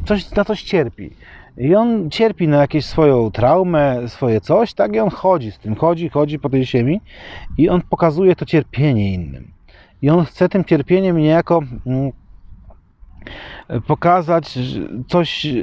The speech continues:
wybawić nas od tego, nie? Taki, mm, bardzo dobry przykład miałem taki w Warszawie. Chodziłem na dworzec Warszawa-Włochy i tam pomagałem pewnemu bezdomnemu, tak? Ten bezdomny, y, po takim pomaganiu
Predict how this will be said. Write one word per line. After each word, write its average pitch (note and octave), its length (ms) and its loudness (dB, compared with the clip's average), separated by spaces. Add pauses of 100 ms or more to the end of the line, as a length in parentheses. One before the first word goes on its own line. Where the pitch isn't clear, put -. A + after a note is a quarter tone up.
(160)
wybawić D3 540 0
nas G#2 360 -4
od - 200 -6
tego, G2+ 280 0
nie? D#3+ 200 0 (360)
Taki, C#3 300 0
mm, C#3 160 0 (720)
bardzo C#3+ 440 2
dobry C3+ 320 0
przykład C#3+ 320 0
miałem C3+ 200 2
taki C3+ 260 -2
w C#3 60 -2
Warszawie. D#3+ 440 2
Chodziłem A2+ 420 2 (420)
na A2+ 240 4
dworzec A#2+ 400 0
Warszawa-Włochy A#2 840 2
i F3 60 2
tam A3 180 -2
pomagałem F3+ 760 0
pewnemu F3 320 2
bezdomnemu, E3 640 2
tak? A#2+ 220 -2 (440)
Ten C3+ 120 -2
bezdomny, D#3+ 760 0 (300)
y, C3 80 -12
po D3+ 100 -2
takim D3 460 -2
pomaganiu D3+ 600 0